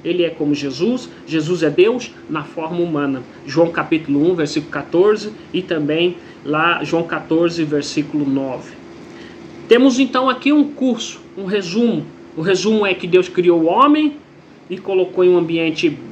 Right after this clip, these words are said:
perfeito, sem morte, sem dor, sem nada do que você vê hoje. Então, no entanto, o homem se rebelou contra Deus e deixou de ser o que Deus tinha planejado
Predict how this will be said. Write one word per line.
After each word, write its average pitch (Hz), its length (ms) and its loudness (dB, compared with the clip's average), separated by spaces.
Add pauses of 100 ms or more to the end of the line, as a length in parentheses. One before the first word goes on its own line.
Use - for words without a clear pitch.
(160)
perfeito, 240 680 2
sem 160 240 -4
morte, 190 480 -2
sem 147 280 -4
dor, 202 360 4 (680)
sem 175 280 2
nada 175 600 2
do 175 100 -6
que 175 140 -4
você 165 360 -2
vê 160 180 0
hoje. 196 520 2 (320)
Então, 208 400 0 (680)
no 196 100 4
entanto, 202 360 2
o 240 40 4
homem 202 240 2
se 214 160 -4
rebelou 226 580 2 (600)
contra 165 320 -2
Deus 135 440 -4 (520)
e 151 80 6
deixou 156 360 2
de 151 120 -4
ser 147 260 0
o 143 40 0
que 156 120 -8
Deus 147 300 2
tinha 151 360 0 (720)
planejado 165 600 0